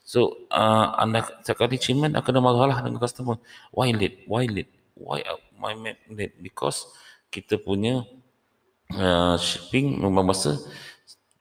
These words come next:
sembilan hingga belas hari. Kalau kita ambil instant, kita tak pening kepala kerana shipping dijamin dua hingga empat hari saja.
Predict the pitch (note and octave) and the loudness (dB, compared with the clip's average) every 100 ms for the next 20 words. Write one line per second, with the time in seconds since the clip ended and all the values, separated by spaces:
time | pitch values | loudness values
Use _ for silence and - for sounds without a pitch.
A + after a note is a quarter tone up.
0 | _ - - E2+ G2+ G#2+ G2 F2+ F#2+ F#2+ | _ -4 -2 2 2 4 2 0 0 0
1 | G2 F2+ F#2 - - _ _ - _ _ | -2 -6 -10 -14 -20 _ _ -20 _ _
2 | - G#2 G#2+ G2 G2+ G2+ G2+ - - C3+ | -2 2 2 2 0 0 -4 -2 0 0
3 | B2+ - - - F#2+ F2 - F#2+ B2 C#3 | 0 -6 -4 -2 -2 -4 0 2 2 0
4 | - - A2 - - G2+ A2 A2 F2 F#2+ | -2 0 0 -2 -4 -2 -2 -2 0 2
5 | A#2 G#2 G#2 G#2 F2+ A#2+ C#3 - - - | 2 0 0 0 0 0 -2 -6 -20 -20
6 | - G2 D#2 C2+ F#2 - E2+ D#2 | -6 0 0 2 0 0 -2 -2